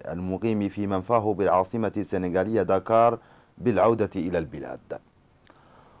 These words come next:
وتنتقد المعارضة المالية النظام الانتخابي وتقول إنه مفصل على مقاس النظام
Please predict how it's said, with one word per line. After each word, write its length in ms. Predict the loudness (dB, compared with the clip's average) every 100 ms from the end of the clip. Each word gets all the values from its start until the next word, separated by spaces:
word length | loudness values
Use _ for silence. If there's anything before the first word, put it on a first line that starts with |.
| _ 0
وتنتقد 640 | 2 4 2 2 0 2
المعارضة 760 | 2 4 6 8 6 4 2 0
المالية 520 | 2 4 4 4 2
النظام 380 | 0 0 2 2
الانتخابي 800 | 0 -2 -4 -4 0 0 -2 -6 -4
وتقول 580 | -4 -2 0 2 2
إنه 380 | 0 0 0 0
مفصل 640 | 0 0 0 0 -4 -4 0
على 240 | 2 4
مقاس 440 | 2 4 2 2
النظام 500 | -2 0 2 2 0